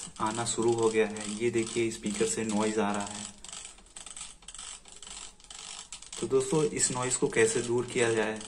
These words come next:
तो चलिए दोस्तों, मैं आपको बहुत ही simple सा तरीका बताता हूँ।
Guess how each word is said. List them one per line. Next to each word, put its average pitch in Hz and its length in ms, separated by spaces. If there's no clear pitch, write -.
तो 113 80
चलिए 117 300
दोस्तों, 120 400
मैं 113 100
आपको 113 340
बहुत 110 280
ही 120 60
simple 113 280
सा 110 140
तरीका 107 360
बताता 110 380
हूँ। 107 180